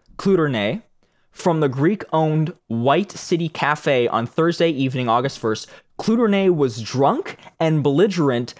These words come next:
struck a waiter, and she then ejected him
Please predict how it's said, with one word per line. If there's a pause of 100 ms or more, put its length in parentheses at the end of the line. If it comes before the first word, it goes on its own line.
(140)
struck
a
waiter, (340)
and
she
then
ejected
him